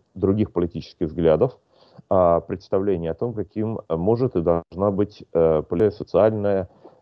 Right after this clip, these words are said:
экономическая и прочая, э, система, э, в той или иной захваченной, оккупированной, э, войсками Путина стране.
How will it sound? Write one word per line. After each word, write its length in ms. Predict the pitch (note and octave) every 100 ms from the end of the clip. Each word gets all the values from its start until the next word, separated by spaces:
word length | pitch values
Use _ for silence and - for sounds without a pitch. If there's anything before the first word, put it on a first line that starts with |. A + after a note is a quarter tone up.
| -
экономическая 1000 | D#2 E2+ D#2+ G#2+ A2+ - F2+ E2 D2+ C#2
и 180 | - F2
прочая, 720 | - A2+ A2+ G#2+ G2 F2 - -
э, 520 | C#2+ C#2+ C2+ C2 G1+ - - - -
система, 680 | F2+ - G#2 G2 F#2+ E2 -
э, 60 | E2+ D#2+ C#2+
в 80 | -
той 120 | G2
или 140 | G2+ F2
иной 320 | F#2 G2+ G#2 -
захваченной, 720 | F2 F#2 F2 G2 - A2 F#2
оккупированной, 580 | - F2 - F#2+ G2 G#2+ - -
э, 1040 | G#2 F#2+ _ _ _ _ D#2 D#2 D2+ D2
войсками 600 | D2+ F2 D#2+ - G2+ G#2 F#2
Путина 540 | - E2+ E2 E2 D#2
стране. 460 | - - E2 C#2+